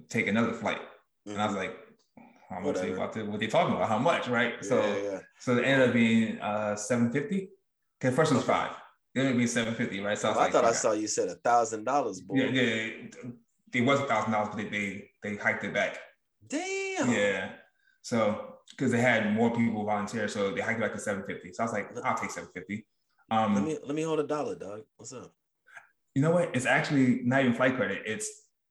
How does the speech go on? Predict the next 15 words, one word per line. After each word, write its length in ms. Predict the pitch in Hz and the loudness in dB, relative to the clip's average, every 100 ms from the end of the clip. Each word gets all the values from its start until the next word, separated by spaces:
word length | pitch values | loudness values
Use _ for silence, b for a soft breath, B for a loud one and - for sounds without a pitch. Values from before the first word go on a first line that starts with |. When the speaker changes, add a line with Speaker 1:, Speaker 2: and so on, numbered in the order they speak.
| 117 | -4
Speaker 1:
it's 120 | 120 | -2
an 80 | - | 2
option 300 | 131 156 147 | 2 2 0
for 60 | 120 | 2
flight 240 | 127 117 | 2 2
credit 340 | 117 117 117 113 | 2 0 0 0
or 520 | 117 120 113 113 - _ - | 0 2 0 -4 -14 _ -2
Amazon 440 | 120 127 123 120 | 0 2 2 2
gift 160 | 123 123 | 2 0
card 280 | 123 113 107 | 0 -2 -2
or 140 | 113 | 0
American 220 | 110 110 | 0 -2
Express 280 | - 110 104 | -4 -6 -6
gift 160 | 107 - | -6 -8
card. 240 | 95 - | -8 -8